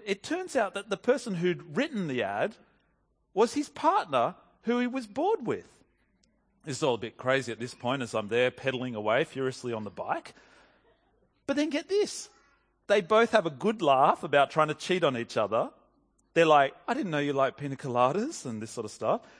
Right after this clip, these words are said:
And then it seems they live happily ever after. Now, which generation was responsible for this song? If you were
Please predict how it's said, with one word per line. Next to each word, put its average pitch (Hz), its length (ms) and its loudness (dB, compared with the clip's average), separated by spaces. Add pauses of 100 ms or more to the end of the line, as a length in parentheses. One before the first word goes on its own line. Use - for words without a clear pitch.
(260)
And 220 180 -4
then 370 140 -4
it 427 100 -6
seems 160 280 -4
they 180 120 2
live 185 160 0
happily 233 380 -2
ever 302 240 -2
after. 330 400 -4 (880)
Now, 240 200 2 (160)
which - 280 -2
generation 202 580 4
was 170 180 -2
responsible 160 600 -6
for 139 160 -10
this 135 140 -8
song? 123 320 -6
If 147 140 -14
you 240 100 -6
were 170 260 0